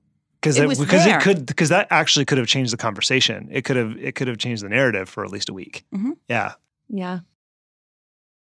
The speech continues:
Speaker 1: Now that we're up to speed on the biggest stories of the week,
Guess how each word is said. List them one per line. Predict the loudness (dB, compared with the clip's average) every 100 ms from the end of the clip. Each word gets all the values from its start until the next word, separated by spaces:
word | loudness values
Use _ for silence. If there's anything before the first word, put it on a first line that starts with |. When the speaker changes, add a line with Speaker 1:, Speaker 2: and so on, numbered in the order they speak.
| _ _ -8
Speaker 1:
Now | -2 0 2 4 4
that | 4 4 4
we're | 4
up | 4 2 2
to | 0
speed | 2 2 4 4 4
on | 2 2
the |
biggest | 2 2 4
stories | 2 4
of |
the | 4
week, | 4 2 -2